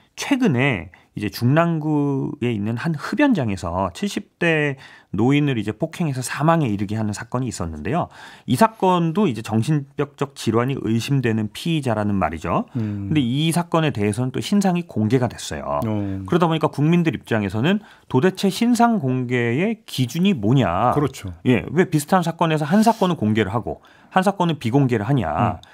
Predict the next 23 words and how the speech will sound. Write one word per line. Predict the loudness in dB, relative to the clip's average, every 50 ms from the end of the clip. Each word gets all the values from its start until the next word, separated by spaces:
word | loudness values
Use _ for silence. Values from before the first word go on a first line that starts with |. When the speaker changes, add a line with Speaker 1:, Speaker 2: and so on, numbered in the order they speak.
| -14 _
Speaker 1:
그 | -8 -6
기준이 | -4 -4 -2 0 0 0 2
모호하다. | 2 0 2 2 2 2 2 2 2 0
이러한 | 0 2 2 2 0 0
비판이 | -4 -6 -4 0 0 0 0 0
지금 | 0 -2 -4 -4 -2
또 | -4 -4 -4 -8 -12 -20 -14 _
들끓고 | -4 -4 -2 0 -2 -2 -2 -2 -4
있습니다. | -6 -6 -8 -12 -14 -14 -14 -8 -4
Speaker 2:
어떻게 | -2 -2 0 0 2 2 4 2
보세요? | 2 2 2 2
이게 | 4 2 2
지금 | 4 4 2 2 0 -4
계속 | -2 0 2 2 4 4 4
어쩌면 | 4 2 2 0 0 0 0 0
되게 | -2 -2 2 4 4
오래된 | 4 4 4 4 4 4 4 2 2 2
논란이잖아요. | 0 -2 -2 -2 -2 -4 -4 -6 -6 -6 -6 -8 -10 -12 -14 _ _
Speaker 1:
그렇죠. | -2 -2 0 0 -2 -6 -8 _ _
예. | 0 2
Speaker 2:
어떻게 | 2 2 2 2 2 2
보세요, | 2 0 0 -2 -2
변호사님? | -4 -4 -6 -8 -8 -10 -12